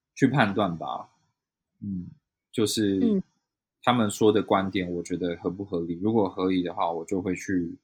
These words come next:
Speaker 1: 我就会去买啊。
Speaker 2: 嗯，那就是炒币，就是你也有在炒币嘛？那你都平常会使用哪一些工具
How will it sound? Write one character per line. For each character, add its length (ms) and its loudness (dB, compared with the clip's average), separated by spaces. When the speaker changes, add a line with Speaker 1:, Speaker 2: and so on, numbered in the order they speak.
Speaker 1:
我 80 -6
就 160 2
会 80 2
去 100 -4
买 200 -4
啊。 340 -12
Speaker 2:
嗯， 540 -2
那 340 0
就 120 -4
是 480 2
炒 340 -2
币， 340 0
就 140 0
是 140 0
你 180 4
也 80 4
有 80 2
在 160 2
炒 180 -2
币 200 0
嘛？ 160 -2
那 280 2
你 200 2
都 120 6
平 160 2
常 200 2
会 100 4
使 160 0
用 160 0
哪 140 0
一 80 -4
些 180 2
工 320 -2
具 320 -2